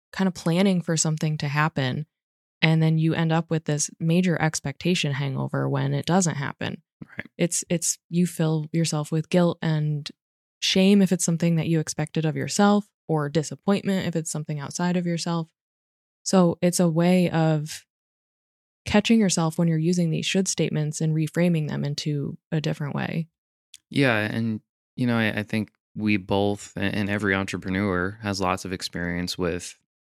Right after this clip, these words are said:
Speaker 2: should statements and the expectations that you hold yourself to. Um,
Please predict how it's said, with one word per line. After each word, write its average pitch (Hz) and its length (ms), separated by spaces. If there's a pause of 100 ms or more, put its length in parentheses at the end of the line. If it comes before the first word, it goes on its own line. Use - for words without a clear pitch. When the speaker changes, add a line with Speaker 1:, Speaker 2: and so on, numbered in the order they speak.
(280)
Speaker 2:
should - 360
statements 90 720
and 90 420
the 92 160
expectations 90 720
that 87 160
you 98 60
hold 87 200
yourself 82 360
to. 87 280 (640)
Um, 90 420